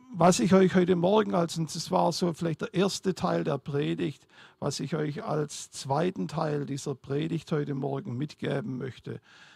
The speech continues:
ist, dass wir als Christen, wenn wir das Wort Gottes lesen, wenn wir unseren christlichen Glauben praktizieren jeden Tag,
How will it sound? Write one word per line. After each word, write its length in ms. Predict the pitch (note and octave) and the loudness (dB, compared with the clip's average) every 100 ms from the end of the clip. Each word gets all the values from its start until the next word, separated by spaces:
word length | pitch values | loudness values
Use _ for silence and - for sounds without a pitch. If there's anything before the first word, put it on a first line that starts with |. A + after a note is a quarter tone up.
| _ | _
ist, 200 | - - | -10 -6
dass 240 | C#3+ C#3 - | -6 -8 -6
wir 180 | D#3 | -4
als 300 | D#3+ D#3 - | -2 -2 -4
Christen, 560 | - D#3+ E3+ - E3+ D3 | -6 -4 -4 -6 -8 -6
wenn 180 | C#3+ C3 | -4 -4
wir 300 | C#3 C#3 C3 _ _ _ _ | -4 -4 -6 _ _ _ _
das 200 | B2+ - | -10 -6
Wort 240 | D3 C#3 - | -4 -4 0
Gottes 400 | E3 F3+ D#3+ - | 0 2 0 0
lesen, 680 | E3 E3 E3 - D#3+ D3+ C3+ | 2 2 0 -2 -4 -6 -4
wenn 160 | C#3 | -4
wir 300 | C#3 C#3 C#3 - _ | -2 -2 -4 -8 _
unseren 420 | - C3+ - C#3+ B2+ | -8 -6 -4 -6 -8
christlichen 680 | D#3+ D#3+ - - C3+ C3 | -6 -6 -4 -6 -6 -8
Glauben 640 | - C3 C#3+ F3+ F#3 E3+ E3 - _ _ _ _ _ | -4 0 2 2 0 -2 -4 -10 _ _ _ _ _
praktizieren 920 | - D3 - D#3+ C3 - D#3 E3+ F3+ D#3+ | -4 -4 -2 -4 -4 -4 -2 0 -2 -2
jeden 320 | D#3+ D#3 - | -4 -6 -8
Tag, 460 | - C#3 D#3+ D#3+ | -6 -2 -2 -6